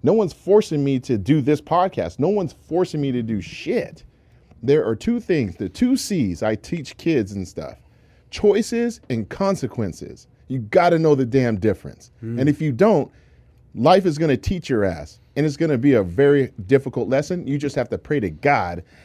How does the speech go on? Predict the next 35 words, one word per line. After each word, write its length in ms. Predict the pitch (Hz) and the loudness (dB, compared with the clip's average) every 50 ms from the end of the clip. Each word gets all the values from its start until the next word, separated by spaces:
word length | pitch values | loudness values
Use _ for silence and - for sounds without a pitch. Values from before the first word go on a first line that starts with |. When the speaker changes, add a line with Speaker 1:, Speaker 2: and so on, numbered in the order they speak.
| _ _ - | _ _ 2
Speaker 1:
that 180 | 120 113 110 | 4 4 4
it's 100 | 110 - | 2 -2
going 240 | - 123 123 123 120 | -2 -2 -2 0 0
to 80 | 117 110 | 0 0
be 160 | 110 123 117 | 0 0 0
a 60 | 104 | 0
very 400 | 95 107 120 113 110 107 107 - | 0 0 2 2 2 0 -2 -2
inexpensive 840 | - 147 131 113 - - - - _ _ 196 190 170 - 135 110 98 101 | -4 -4 -4 -4 -6 -10 -18 -20 _ _ -4 -4 -2 -2 -4 -4 -2 -2
lesson. 400 | 95 92 90 - - 82 76 - _ _ _ _ _ | -4 -4 -4 -8 -12 -12 -12 -14 _ _ _ _ _
Because 300 | - 117 107 135 117 101 | -10 -6 -4 -4 -2 -2
if 140 | 107 92 90 | -4 -4 -2
not, 320 | 107 143 180 202 214 - _ - | -2 0 0 0 -2 -4 _ -10
it's 100 | 110 104 | -10 -8
gonna 180 | - 123 113 101 | -6 -6 -6 -4
be 200 | 104 104 92 82 | -6 -6 -6 -6
a 60 | 80 | -10
truly 440 | - - - - 175 170 165 165 147 - | -14 -18 -10 -4 -2 -2 -2 -2 -4 -6
expensive 640 | 98 - - - - - 151 156 156 - 160 135 139 | -14 -16 -18 -12 -6 -6 -6 -4 -4 -8 -8 -4 -4
lesson, 320 | 139 147 147 160 151 139 | -4 -4 -4 -6 -8 -8
like 120 | 113 - 90 | -8 -8 -6
we, 100 | 98 90 | -8 -8
we 160 | 82 90 90 | -8 -10 -12
saw 260 | - - 139 131 135 | -6 -2 0 2 2
at 80 | 135 117 | 2 2
the 80 | 110 | 0
beginning 460 | 92 87 90 87 120 135 139 143 139 135 | -4 -4 -4 0 2 2 2 2 0 0
of 80 | 127 | 0
this 100 | 127 127 | -2 -4
show, 400 | - - - 139 120 95 80 80 - _ _ _ _ - _ _ _ _ _ _ _ _ _ | -4 -2 0 0 2 2 0 -4 -10 _ _ _ _ -20 _ _ _ _ _ _ _ _ _
is 120 | 107 104 | -8 -2
that 240 | 104 113 101 147 - - 107 | 0 0 0 0 -4 -8 -2
those 300 | 113 135 156 175 147 131 | 4 6 6 6 6 2
are 100 | 120 104 | 0 -2
expensive 880 | 80 - - - - _ _ 190 185 175 147 - - 131 104 87 - - _ | -2 -8 -16 -20 -20 _ _ 4 4 4 4 2 2 2 2 2 -4 -12 _
lessons 680 | 85 110 127 131 123 107 - - 85 71 - - _ | -6 0 2 2 2 2 -2 -8 -10 -10 -12 -18 _